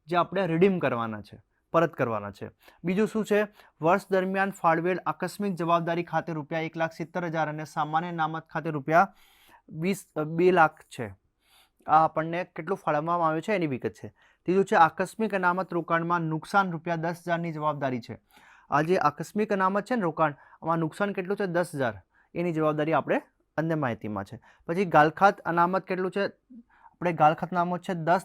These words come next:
લાખ ચૌદ હજાર છે. કેટલું છે? દસ લાખ ચૌદ હજાર. પછી ઉપરની માહિતી પરથી એકત્રીસ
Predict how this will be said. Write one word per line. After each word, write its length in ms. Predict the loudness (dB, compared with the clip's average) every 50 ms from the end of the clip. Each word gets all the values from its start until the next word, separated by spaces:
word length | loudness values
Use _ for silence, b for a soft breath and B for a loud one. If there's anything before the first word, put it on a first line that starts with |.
| 2
લાખ 160 | 0 0 0
ચૌદ 200 | 0 -2 0 0
હજાર 240 | 0 0 -2 -2 -4
છે. 160 | -4 -6 -12
કેટલું 220 | -12 -10 -8 -8 -6
છે? 120 | -6 -4
દસ 180 | -4 -4 -4 -4 0 2
લાખ 160 | 4 4 2 2 _ -6
ચૌદ 180 | -4 -4 -4 -4
હજાર. 220 | -6 -8 -8 -10 -12 B B B B B B B B
પછી 180 | -10 -4 -2 0
ઉપરની 360 | -2 0 2 2 2 2 2
માહિતી 400 | 2 6 6 6 6 4 -2 -6
પરથી 300 | -2 0 -2 -2 0 -4
એકત્રીસ 540 | -4 -2 -4 -6 -4 -4 -4 -4 -4 -4 -6